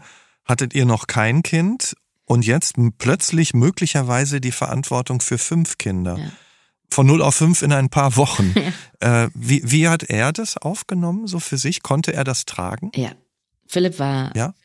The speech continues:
Speaker 2: großartig in der Situation. Also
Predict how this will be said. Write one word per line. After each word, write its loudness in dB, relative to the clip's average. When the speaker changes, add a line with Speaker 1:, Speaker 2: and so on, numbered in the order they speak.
Speaker 2:
großartig -6
in -8
der -6
Situation. -12
Also -6